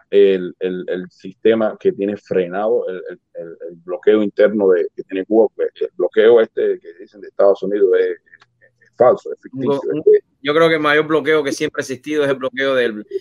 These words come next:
Speaker 2: ese desgobierno asesino hacia el pueblo cubano, hacia las personas que tratan de ser cada día, eh, entrepreneur, hacia las personas que tienen ideas diferentes y ellos no quieren que simplemente exista lo que ellos quieren, eh, y han impuesto por más de sesenta y dos años ya.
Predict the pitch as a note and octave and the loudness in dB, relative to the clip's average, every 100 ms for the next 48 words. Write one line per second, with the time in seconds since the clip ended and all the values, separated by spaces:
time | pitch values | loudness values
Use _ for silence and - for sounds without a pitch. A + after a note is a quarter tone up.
0 | - - A#2 C3 - C3+ B2 A#2+ A#2 C3+ | -10 -10 -2 -2 0 0 0 0 0 0
1 | D3 C#3 A#2+ A2+ D3+ D3+ C3+ - A2+ A2+ | -2 -6 -8 -10 -8 -8 -8 -10 -10 -8
2 | A#2+ A2 G2+ - C3 C3+ B2 A2+ B2 B2 | -6 -6 -6 -6 -4 -2 -4 -4 -2 -2
3 | A2 - _ _ _ A2 - A#2 A2+ A#2 | -4 -12 _ _ _ -12 -4 -4 -4 -6
4 | C#3 C#3 C3+ A#2+ C#3 C#3 B2+ A2+ C3+ A#2+ | -6 -4 -4 -2 -2 -2 -4 -6 -6 -4
5 | B2+ B2 B2 C3 A#2 - _ _ _ - | -4 -2 -2 -2 -4 -8 _ _ _ -8
6 | A2 G#2+ G2+ G2+ G#2 - A2 G#2 A2+ A#2+ | -4 -4 -4 -6 -10 -14 -16 -14 -8 -4
7 | D3 C3 - A#2 A2+ A#2+ D3 C#3+ C3 B2+ | -2 -2 -2 -6 -6 -8 -8 -8 -8 -6
8 | C#3 C3 B2 C3+ B2+ B2 A#2 C3+ B2+ A#2 | -6 -6 -2 -2 -4 -6 -6 -4 -6 -6
9 | A2 B2 B2+ B2 A2+ C3 A#2+ G#2 A#2+ A2+ | -4 -4 -4 -6 -6 -8 -8 -12 -12 -10
10 | A#2 A#2 A2 B2 - A#2+ - _ _ _ | -10 -10 -12 -14 -14 -14 -14 _ _ _
11 | G#2 G#2+ G2+ A#2 A2 A2 A2 G#2 - - | -8 -6 -2 -2 -4 -6 -6 -8 -12 -20
12 | _ _ G2 F#2+ F#2 A2 B2+ C3 A2+ C3+ | _ _ -8 -8 -6 -4 -4 -6 -4 -6
13 | - A2+ A2 B2 B2 A2+ G#2 A2+ A2+ G#2 | -4 -6 -4 -2 -4 -4 -10 -12 -10 -6
14 | G#2 A2 A#2+ - G2+ G2+ F2+ F2+ | -4 -2 -4 -6 -8 -10 -12 -16